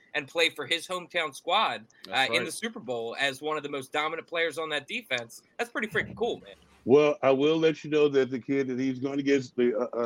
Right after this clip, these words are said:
Speaker 3: um, Andrew, he kinda sucks ass at times. He's a, it's, it's like if you look at their entire offensive line, uh, as a, as a whole,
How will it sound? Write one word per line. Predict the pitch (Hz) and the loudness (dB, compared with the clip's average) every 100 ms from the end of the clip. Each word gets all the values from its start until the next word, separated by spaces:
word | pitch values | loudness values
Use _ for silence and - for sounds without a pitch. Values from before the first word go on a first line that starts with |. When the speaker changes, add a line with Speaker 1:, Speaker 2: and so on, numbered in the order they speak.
| 117 | 0
Speaker 3:
um, | 104 _ _ _ - | -2 _ _ _ 2
Andrew, | 135 143 123 127 123 - _ - _ | 4 4 6 6 6 0 _ -20 _
he | 139 147 | 4 6
kinda | 123 170 156 | 6 4 4
sucks | - 160 147 | 2 2 4
ass | 151 151 143 | 2 2 0
at | 147 | 0
times. | 156 151 147 - _ _ | 0 0 -2 -6 _ _
He's | 160 170 | 2 4
a, | 175 - | 2 2
it's, | 165 | -2
it's | 170 160 156 | 0 -2 4
like | 190 | 2
if | 170 | 4
you | 185 | 4
look | 202 | 4
at | 190 160 | 4 4
their | 165 | 4
entire | 143 165 151 | 4 2 0
offensive | 147 143 147 123 | 0 0 0 -4
line, | 131 139 139 - _ _ _ - | -4 -4 -4 -8 _ _ _ 0
uh, | 139 147 | 0 2
as | 151 | 2
a, | 143 135 - | 2 0 2
as | 147 | 2
a | 143 | 2
whole, | 127 180 180 175 | 4 4 4 0